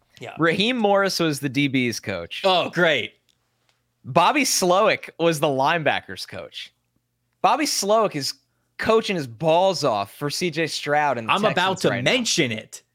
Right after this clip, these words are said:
Speaker 1: I'm about to mention him as a candidate.
Speaker 2: Dude, it is truly wild, the coaches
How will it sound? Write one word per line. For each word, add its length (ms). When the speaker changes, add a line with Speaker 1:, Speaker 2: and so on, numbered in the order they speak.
Speaker 1:
I'm 160
about 300
to 60
mention 400
him 180
as 80
a 60
candidate. 680
Speaker 2:
Dude, 460
it 220
is 400
truly 1080
wild, 960
the 360
coaches 920